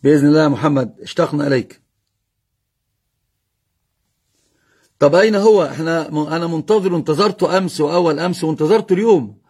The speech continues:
ما أتى محمد. لا، لا، هو حبيبنا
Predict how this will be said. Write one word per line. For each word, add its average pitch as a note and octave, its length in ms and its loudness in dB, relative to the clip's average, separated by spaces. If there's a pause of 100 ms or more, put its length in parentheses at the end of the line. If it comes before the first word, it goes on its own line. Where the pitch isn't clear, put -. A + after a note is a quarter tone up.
(320)
ما G#3+ 240 0
أتى F#3+ 220 0
محمد. D3+ 480 -6 (480)
لا، F3 220 2
لا، G3 120 2
هو E3+ 200 2
حبيبنا E3 680 -4